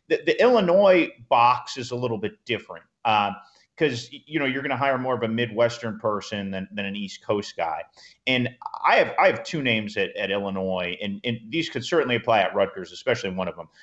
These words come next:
We'll, we'll start with Jeff Monken, who you've obviously had a ton of exposure to, Ross, doing the, uh, doing the Army games like you have. He is very open philosophically to expanding his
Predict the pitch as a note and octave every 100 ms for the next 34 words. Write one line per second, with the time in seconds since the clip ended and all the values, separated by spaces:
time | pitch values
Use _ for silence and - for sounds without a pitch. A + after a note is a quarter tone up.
0 | _ C#3 C#3+ C#3 C#3 E3+ F3 C#3 A2+ C#3
1 | A2+ B2+ B2 A#2+ A2 A#2 C#3 C3 A2 B2
2 | A2 G2 A#2+ G2+ G2 - A2+ G#2+ G2 A2
3 | G2+ G#2 G2 - A2+ G#2 G2+ G2 F#2+ F#2+
4 | F2+ A#2 A2 G2+ A2 G#2+ G2 G2 F#2 F#2+
5 | F#2 F#2 - G2 F2+ E2 - - - -
6 | - A3 B3 F3 A#2+ C3+ D3+ D#3 C#3 B2
7 | C#3 C#3 A#2+ G#2 G2 F#2+ _ _ - D3
8 | B2 - - A#2 B2+ A#2+ G#2+ G2+ F#2+ F2+
9 | F2 _ - - _ - D#3 C3+ B2+ B2
10 | B2 - - A#2+ - - - C3 C3 C3
11 | A#2+ A#2+